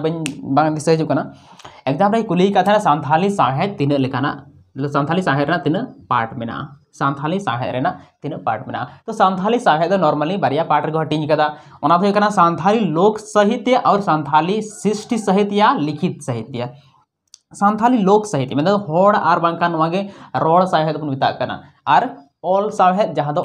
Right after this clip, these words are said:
ᱚᱞ ᱫᱚᱦᱚ ᱟᱠᱟᱱᱟ। ᱛᱚ, ᱞᱟᱦᱟᱨᱮ ᱥᱟᱱᱛᱷᱟᱞᱤ ᱥᱤᱥᱴ ᱥᱟᱦᱤᱛ ᱥᱮ ᱥᱟᱱᱛᱷᱟᱞᱤ ᱞᱤᱠᱷᱤᱛ ᱥᱟᱦᱤᱛ ᱵᱚᱱ ᱧᱮᱞᱟ। ᱥᱟᱱᱛᱷᱟᱞᱤ ᱞᱤᱠᱷᱤᱛ ᱥᱟᱦᱤᱛ ᱫᱚ ᱚᱱᱟ ᱠᱟᱱᱟ ᱡᱟᱦᱟᱸ ᱫᱚ ᱯᱚᱛᱚᱵ ᱨᱮ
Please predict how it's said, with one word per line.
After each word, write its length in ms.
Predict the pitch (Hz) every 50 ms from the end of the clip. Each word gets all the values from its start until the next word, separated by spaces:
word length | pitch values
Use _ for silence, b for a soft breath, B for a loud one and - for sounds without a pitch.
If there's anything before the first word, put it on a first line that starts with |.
| -
ᱚᱞ 220 | - 160 160 156 139
ᱫᱚᱦᱚ 200 | 135 127 123 117 113 113
ᱟᱠᱟᱱᱟ। 260 | - - 120 104 - - - - _ _ - B B B B B
ᱛᱚ, 80 | - 208
ᱞᱟᱦᱟᱨᱮ 300 | 196 202 226 233 247 247
ᱥᱟᱱᱛᱷᱟᱞᱤ 480 | 240 240 214 214 208 202 220 226 233 226
ᱥᱤᱥᱴ 340 | - - - 262 269 - - 220 -
ᱥᱟᱦᱤᱛ 200 | - 202 214 208
ᱥᱮ 120 | 214 - 233 202
ᱥᱟᱱᱛᱷᱟᱞᱤ 300 | 202 190 185 185 202 196 175 160
ᱞᱤᱠᱷᱤᱛ 220 | 156 160 208 202
ᱥᱟᱦᱤᱛ 200 | 202 - 156 147
ᱵᱚᱱ 160 | 139 131 120 113
ᱧᱮᱞᱟ। 240 | 110 107 107 107 - - - - - - - - - - B B B B B B B B B B B B
ᱥᱟᱱᱛᱷᱟᱞᱤ 420 | - 214 220 220 233 240 254 277 285 233 202
ᱞᱤᱠᱷᱤᱛ 300 | 208 208 - 262 269 - - -
ᱥᱟᱦᱤᱛ 240 | 196 185 190 214 208 220 208
ᱫᱚ 60 | 196 - 147 156
ᱚᱱᱟ 140 | 160 165 165 165
ᱠᱟᱱᱟ 180 | 165 139 127 151 147 180 147 135 -
ᱡᱟᱦᱟᱸ 440 | - 156 156 - - 190 214 214 196
ᱫᱚ 120 | 240 247 262 247 - - - -
ᱯᱚᱛᱚᱵ 420 | 170 175 180 185 233 240 233 202 214 208
ᱨᱮ 100 | 196